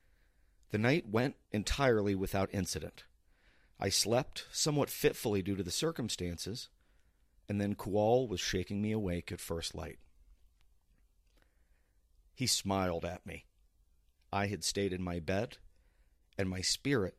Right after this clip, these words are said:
had not wandered from me. He was convinced that I was not the evil in the valley, and so he would allow me to pack my things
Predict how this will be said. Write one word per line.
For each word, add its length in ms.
had 180
not 240
wandered 400
from 320
me. 100
He 160
was 160
convinced 640
that 140
I 140
was 200
not 280
the 140
evil 400
in 120
the 80
valley, 500
and 120
so 440
he 160
would 100
allow 240
me 140
to 80
pack 320
my 140
things 520